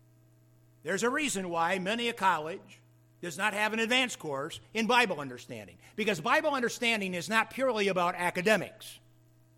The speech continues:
and logic. And rationale. It is about a relationship with Jesus Christ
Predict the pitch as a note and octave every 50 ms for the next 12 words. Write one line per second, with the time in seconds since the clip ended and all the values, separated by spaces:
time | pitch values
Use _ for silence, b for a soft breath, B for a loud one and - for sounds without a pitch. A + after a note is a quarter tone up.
0 | _ _ _ _ _ _ _ _ _ _ _ _ _ _ _ _ _ _ _ _
1 | _ _ _ _ _ _ - E3+ E3 F#3 G3+ A3+ G#3+ F#3+ - - - - - -
2 | - - _ _ - _ _ _ _ _ _ _ _ _ _ _ - _ _ _
3 | _ _ _ - D3+ D3 D3+ D#3 D#3 D3 - F#3 F3+ F3+ F3+ E3+ C#3+ A#2 F2 -
4 | - - - - - - - - - - _ _ _ _ _ _ _ _ _ _
5 | _ _ _ _ _ _ - E3 D#3+ F#3 F3 C#3+ F3 D#3 D#3+ D#3+ D#3 D#3 E3 F3
6 | F#3 G#3+ A3+ A3+ - - D#3+ C#3+ B2+ - C#3+ C3 A2 F#2+ - - - - _ _
7 | _ _ _ _ _ _ _ _ _ _ _ _ _ _ _ _ _ _ _ _
8 | _ _ - C#3+ B2+ A2+ C3+ D#3 D3+ C#3 C#3+ D3+ - - - F#3+ F#3 E3 C#3 A#2
9 | G2 - - - -